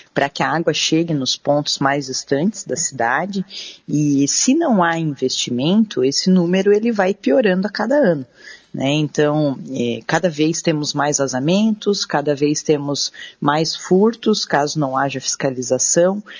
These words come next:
Então, a, o não investimento, a não melhora desses sistemas de distribuição e programas de fiscalização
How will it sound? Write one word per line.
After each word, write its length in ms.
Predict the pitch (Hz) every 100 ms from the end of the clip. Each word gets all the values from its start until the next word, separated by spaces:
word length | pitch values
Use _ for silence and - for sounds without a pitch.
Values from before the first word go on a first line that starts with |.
| - -
Então, 540 | 156 151 165 160 160 156
a, 360 | 147 135 143 214
o 140 | 170
não 320 | 160 185 302
investimento, 1200 | 320 240 170 - - 147 139 160 196 202 - 131 127
a 140 | 135
não 540 | 139 147 185 202 202 185 - _
melhora 920 | 147 151 135 139 143 190 214 165 123 -
desses 500 | 131 151 208 - 180
sistemas 580 | - 143 - 147 139 123
de 120 | 127
distribuição 840 | - - 127 131 123 - 151 165
e 60 | 143
programas 500 | - 135 127 127 123
de 60 | -
fiscalização 920 | 127 - 127 131 123 127 120 190